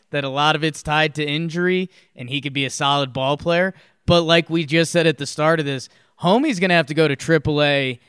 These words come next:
and rake and prove himself and either wait for an injury or if the Yankees are ready to move on and a team is like, "You have to throw him into a trade,"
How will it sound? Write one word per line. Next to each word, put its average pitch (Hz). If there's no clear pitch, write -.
and 131
rake 143
and 139
prove 160
himself 147
and 139
either 135
wait 135
for 131
an 117
injury 190
or 202
if 156
the 156
Yankees 151
are 156
ready 151
to 151
move 147
on 156
and 139
a 127
team 151
is 131
like, 131
"You 127
have 135
to 139
throw 143
him 139
into 131
a 120
trade," 151